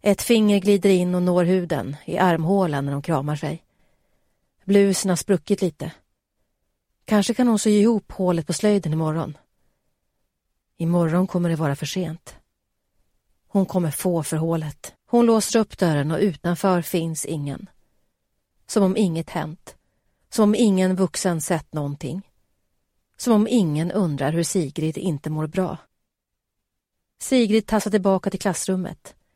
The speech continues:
Kanske hade det inte hänt. Hon låter handen smeka över den svidande hårbotten och rycker ofrivilligt till när fingrarna får lite blod på sig. Trösten är långt borta.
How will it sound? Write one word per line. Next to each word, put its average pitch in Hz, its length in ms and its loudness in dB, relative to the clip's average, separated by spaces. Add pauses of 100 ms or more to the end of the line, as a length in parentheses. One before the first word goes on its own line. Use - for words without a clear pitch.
(580)
Kanske 170 320 -4
hade 185 200 -2
det 190 40 2
inte 165 180 -2
hänt. 220 500 -8 (1300)
Hon 208 140 4
låter 208 240 4
handen 208 400 2
smeka 180 500 -2
över 156 180 -2
den 151 100 -2
svidande 170 480 -2
hårbotten 165 680 -6 (520)
och 202 120 4
rycker 208 280 4
ofrivilligt 208 680 0
till 185 240 0
när 147 120 0
fingrarna 151 440 0
får 151 180 -8
lite 143 160 -10
blod 170 300 -4
på - 160 -12
sig. - 300 -10 (1300)
Trösten 190 480 0
är 147 60 -4
långt 151 420 -4
borta. 147 360 -10